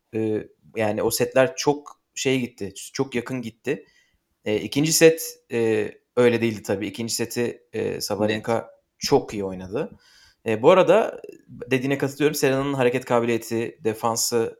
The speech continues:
Speaker 1: defans efsane bir defans puanı var zaten. Twitter coştu o puandan sonra. E, Sabalenka bir smaç kaçırıyor sonunda ama yani Serena'nın iki tane Djokovic gibi yetiştiği top var.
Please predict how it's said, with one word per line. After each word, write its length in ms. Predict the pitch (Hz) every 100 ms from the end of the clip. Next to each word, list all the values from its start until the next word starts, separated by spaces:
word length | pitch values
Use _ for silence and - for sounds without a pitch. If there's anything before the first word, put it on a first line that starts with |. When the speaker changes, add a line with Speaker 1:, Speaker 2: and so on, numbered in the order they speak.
| _
Speaker 1:
defans 320 | 113 110 120 - -
efsane 500 | 143 - 165 170 175
bir 240 | 156 135
defans 360 | 139 135 127 -
puanı 260 | 117 120
var 120 | 117 107
zaten. 420 | 110 - 135 - _ _ _
Twitter 320 | - 127 131 113
coştu 560 | 123 113 - 123 - -
o 80 |
puandan 380 | 113 117 107 107
sonra. 460 | 107 107 104 135 - - _ _ _
E, 100 | 107
Sabalenka 440 | 117 117 120 127
bir 60 | 120
smaç 420 | - 131 151 160
kaçırıyor 320 | 147 143 117
sonunda 340 | 110 113 110 175
ama 380 | 220 131 - _ - _ _
yani 160 | - 101
Serena'nın 580 | 117 117 120 135 160 -
iki 180 | 123 -
tane 280 | 131 151
Djokovic 440 | 143 135 165 143 -
gibi 160 | 123 139
yetiştiği 420 | 123 - - 131
top 260 | 143 139 113
var. 300 | 160 -